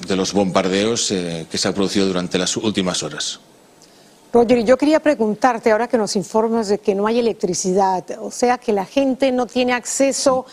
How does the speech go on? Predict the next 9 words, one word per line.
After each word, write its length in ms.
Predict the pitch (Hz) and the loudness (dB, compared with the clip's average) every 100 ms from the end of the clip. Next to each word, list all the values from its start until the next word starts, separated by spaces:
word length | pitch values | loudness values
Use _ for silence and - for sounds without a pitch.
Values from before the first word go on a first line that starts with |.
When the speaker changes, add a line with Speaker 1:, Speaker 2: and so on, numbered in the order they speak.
| - - | -20 -6
Speaker 2:
a 120 | 185 | -4
televisión, 920 | 190 180 170 - 254 302 320 330 302 | -2 -2 -2 -2 0 2 0 -2 -2
a 200 | 214 185 | -2 -4
radio, 920 | 185 247 277 311 294 302 311 311 302 - | -2 0 0 -2 -2 0 0 -2 -4 -4
a 300 | 214 240 233 | -4 -4 -4
teléfonos 400 | 233 226 247 240 | -2 -2 -2 -2
celulares, 640 | 233 208 226 294 339 330 285 | 0 0 0 0 -2 -2 -2
a 100 | 233 | -2
internet, 600 | 220 233 220 277 403 | 0 0 0 -2 -2